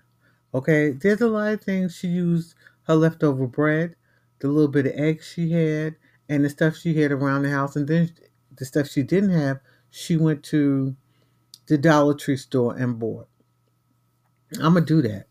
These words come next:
I'ma make one of those French toast casseroles. They look good. And she said when it came out, you can add syrup to, if you wanted to,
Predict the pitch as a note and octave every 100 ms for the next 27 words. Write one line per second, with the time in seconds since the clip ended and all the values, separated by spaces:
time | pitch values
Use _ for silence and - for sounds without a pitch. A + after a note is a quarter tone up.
0 | - D#3 F3 E3 D3+ C#3+ C#3+ C#3 C3 D#3
1 | C#3 - C#3+ C3 C3 B2+ A#2 A2 G#2 -
2 | _ _ _ D#3+ F3+ C3+ - C#3+ D#3+ E3+
3 | - - - D3 C#3 - E3+ E3 C#3+ D3+
4 | D3 - E3 E3 D#3+ E3 E3 _ _ -
5 | F3 E3+ D#3 D3+ D3+ C#3 C3+ _ - -
6 | D#3+ D#3+ D#3+ - D#3+ - C#3+ C#3 D#3 C#3+
7 | C#3+ D3 D3 - D3+ D#3